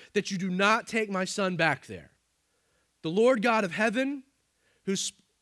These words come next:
who took me from my father's house and from the land of my family, and who spoke to me and swore to me, saying, 'To your descendants I give this land,' he will send his angel before you. And you shall take a wife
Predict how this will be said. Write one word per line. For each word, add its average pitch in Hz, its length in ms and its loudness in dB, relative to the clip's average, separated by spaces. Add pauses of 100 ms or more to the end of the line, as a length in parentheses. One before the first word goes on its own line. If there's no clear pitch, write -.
who 180 100 -2
took 285 360 -2
me 302 140 0
from 247 200 -2
my 214 180 0
father's 190 420 -2
house 120 340 -8 (220)
and 170 160 -4
from 294 400 0
the 294 80 2
land 226 320 0
of 180 100 -4
my 175 200 -4
family, 110 520 -12 (200)
and 180 100 -2
who 208 60 -2
spoke 285 440 2
to 285 80 -4
me 285 200 -2
and 180 160 -6
swore 262 360 -2
to 269 60 -2
me, 254 120 -2
saying, 240 300 -2
'To 196 80 -6
your 208 160 -2
descendants 247 440 -4
I 202 120 2
give 180 260 -2
this 311 220 -4
land,' 107 540 -6 (880)
he 247 140 -4
will 285 120 -2
send 226 260 -4
his 185 180 -4
angel 160 320 -6
before 113 400 -14
you. 76 140 -20 (1300)
And 147 80 -6
you 233 100 -2
shall 277 200 -4
take 233 220 -2
a 214 60 0
wife 156 540 -2